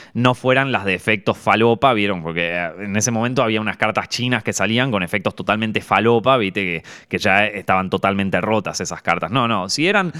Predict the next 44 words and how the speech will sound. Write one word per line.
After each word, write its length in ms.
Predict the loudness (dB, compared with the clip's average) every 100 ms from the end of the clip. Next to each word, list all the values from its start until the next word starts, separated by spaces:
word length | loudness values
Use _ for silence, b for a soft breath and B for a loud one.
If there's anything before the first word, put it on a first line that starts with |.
| B
si 180 | -6 0
eran 420 | 2 0 -2 -4
cartas 360 | 0 0 0 -2
truchas, 380 | 0 0 0 -6 -4
pero, 440 | 0 0 -4 -14 _
pero 720 | -4 -2 -4 -4 -4 -4 0
de, 580 | 2 2 -2 -4 -10 -12 B B B
de... 320 | -10 -4 -4
que, 240 | -2 -4 -2
que 240 | -2 0
emulaban 540 | -2 0 2 4 4 0
a 40 |
las 140 | -2
cartas 300 | -2 -2 -2
originales, 500 | -4 -4 0 2 2
estaba 280 | 0 2 2
todo 200 | 2 0
bien, 200 | 0 -2
no 140 | -2 0
te 60 |
decían 400 | -2 -2 -4 -4
nada. 280 | -8 -8 -10 B
Y 60 | -2
entonces 260 | 0 2 2
ahí 220 | 4 2
empezamos 440 | 2 -2 -2 -2
a 40 | -2
jugar 260 | 0 0
torneos 540 | 0 0 2 2 0 -4
en 120 | 0
Magic 320 | 0 0 -2
Games. 320 | -4 -4 -12 -4
E 140 | 0
íbamos 320 | 2 2 2 -2
nosotros. 400 | -6 -8 -6 0
Ya 140 | 0
ahí, 200 | 2 0
para 200 | -2 -2
ese 120 | -2
momento, 280 | -4 -2 -2
tendríamos 400 | 0 -2 -2 -2
trece, 320 | -2 0 0
catorce 400 | -2 -2 -2 0
años 340 | 0 -2 -6